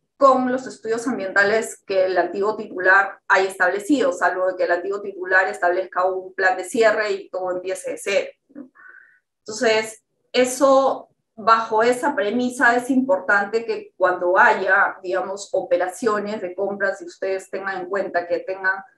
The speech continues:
operaciones de que vayan a adquirir proyectos, es esencial,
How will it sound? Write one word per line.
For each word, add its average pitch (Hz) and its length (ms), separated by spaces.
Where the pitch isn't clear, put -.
operaciones 196 760
de 185 100
que 175 120
vayan 202 400
a 185 60
adquirir 180 460
proyectos, 202 680
es 233 320
esencial, 202 960